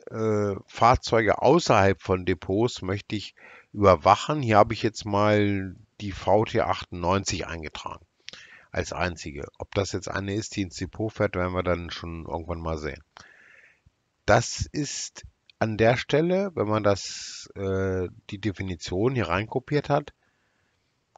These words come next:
erstmal soweit alles. Jetzt fehlt noch ein Eintrag, den müsst ihr in der E E P Main machen.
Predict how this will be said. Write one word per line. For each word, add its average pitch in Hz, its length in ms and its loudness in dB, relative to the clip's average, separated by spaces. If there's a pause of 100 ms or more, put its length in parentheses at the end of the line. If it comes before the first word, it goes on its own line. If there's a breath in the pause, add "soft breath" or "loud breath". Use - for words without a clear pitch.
(280)
erstmal 117 520 2 (1120)
soweit 107 500 2
alles. - 540 -2
Jetzt 98 200 -6
fehlt 120 240 0
noch 110 280 -6
ein 160 400 0
Eintrag, 120 760 -4 (280)
den 120 520 0
müsst 123 340 -4
ihr 117 200 2
in 104 200 -6
der 101 180 2
E 101 220 0
E 98 40 -2
P 98 280 -2
Main 95 420 -2
machen. 78 380 -6